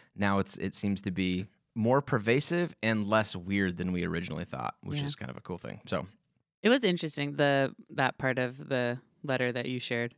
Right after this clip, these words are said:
Speaker 1: Yeah.
Speaker 2: The talk was, he, it definitely sounds, he definitely sounds like, um, "Are, are you sure we
Speaker 1: Are you
Speaker 2: should
Speaker 1: sure
Speaker 2: be
Speaker 1: we
Speaker 2: worried
Speaker 1: wanna
Speaker 2: about
Speaker 1: do
Speaker 2: these
Speaker 1: this?
Speaker 2: people?"
Speaker 1: Yeah. This is crazy a little bit, right?
Speaker 2: <laughs> Like, they don't,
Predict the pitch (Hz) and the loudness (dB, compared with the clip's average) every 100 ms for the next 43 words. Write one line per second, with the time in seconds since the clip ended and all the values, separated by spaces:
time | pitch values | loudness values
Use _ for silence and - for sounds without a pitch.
0 | _ - 92 92 _ 143 127 - 123 123 | _ -4 -4 -4 _ -20 -20 -12 -4 -4
1 | 120 - 139 131 - _ - _ _ _ | -4 -8 -10 -10 -14 _ -20 _ _ _
2 | _ _ 202 - 196 160 180 214 220 208 | _ _ -2 0 0 2 2 4 2 2
3 | - 165 170 160 - 160 170 156 170 151 | 2 2 2 -2 -4 -4 0 0 0 0
4 | 151 147 135 127 - _ _ 180 208 214 | -2 0 -2 -2 -8 _ _ 0 2 2
5 | 214 208 _ 202 233 - 185 277 571 - | 2 -2 _ 0 0 2 4 6 4 2
6 | - 415 480 494 466 480 480 480 - - | 4 4 4 4 4 6 8 8 8 10
7 | 254 370 440 494 466 311 359 349 571 571 | 10 10 8 8 6 6 4 4 6 6
8 | - 147 131 - _ 247 - - - - | 4 2 2 0 _ -2 -2 -2 -2 2
9 | 277 208 104 131 208 - 101 107 180 277 | 2 2 0 2 2 2 2 2 2 2
10 | - - - - _ _ - 311 392 415 | -2 -18 -18 -20 _ _ -10 0 4 6
11 | 539 | 4